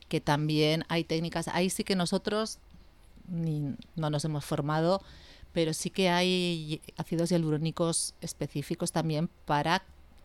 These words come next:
que en reposo aquello esté un poquito más gracioso y dado de sí. <laughs> Porque, no, es que es verdad, vamos a ver,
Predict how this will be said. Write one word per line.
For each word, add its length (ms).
que 120
en 100
reposo 800
aquello 340
esté 260
un 120
poquito 260
más 540
gracioso 540
y 60
dado 240
de 100
sí. 340
<laughs> 800
Porque, 360
no, 120
es 100
que 100
es 80
verdad, 360
vamos 240
a 60
ver, 180